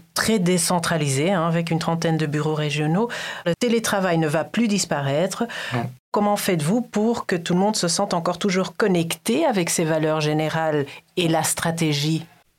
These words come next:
Speaker 2: Alors là, il y a, il y a plusieurs choses à dire, euh, sur le télétravail. Euh, c'est, c'est, ce fut très intéressant. Il y avait chez nous une espèce de conviction dans le chef de, de certaines personnes que nos métiers ne pouvaient pas se pratiquer à distance.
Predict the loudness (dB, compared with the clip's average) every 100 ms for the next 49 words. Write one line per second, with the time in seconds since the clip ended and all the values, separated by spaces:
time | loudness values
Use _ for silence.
0 | _ 0 2 4 4 4 4 2 0 0
1 | -2 0 2 2 2 2 2 2 2 2
2 | 4 2 0 0 0 0 0 0 -2 -2
3 | -2 -2 0 0 2 0 -2 -2 0 0
4 | 0 0 0 -2 -6 -10 -4 -4 -2 -4
5 | -2 -4 -4 -2 0 0 0 0 -2 0
6 | 0 0 -2 0 0 0 -2 0 0 2
7 | 2 2 0 -2 0 0 0 -2 0 -2
8 | 0 -2 -2 0 0 0 0 0 0 -2
9 | -2 -2 -2 -4 -4 -4 -2 -2 -4 -4
10 | -4 -2 -4 -6 -10 -12 -10 -10 -12 _
11 | 0 2 2 2 0 0 2 2 0 -2
12 | -2 -2 -2 -2 -2 -4 -4 -6 -6 -6
13 | -2 -2 -2 -4 -4 -4 -6 -10 -14